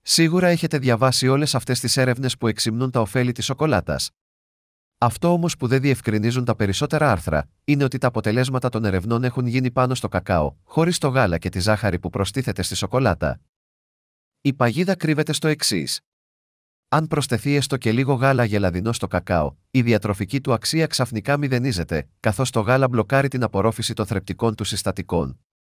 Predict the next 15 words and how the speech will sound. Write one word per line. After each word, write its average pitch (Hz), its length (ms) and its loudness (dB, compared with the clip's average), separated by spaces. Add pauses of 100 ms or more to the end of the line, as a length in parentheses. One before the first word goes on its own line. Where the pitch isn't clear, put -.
(720)
Το 131 140 4
ομό 123 200 2
κακάο, 151 360 2
όταν 135 200 0
χρησιμοποιηθεί 104 680 0
σωστά, 110 360 0
έχει 113 220 0
πλήθος 147 360 -2
ευεργετικών 113 540 0
στοιχείων, 82 560 -2 (100)
όπως 135 280 0
πρωτεΐνη, 107 680 -2
ασβέστιο, 110 760 -2
καροτίνη, 110 680 0
θιαμίνη, 120 640 0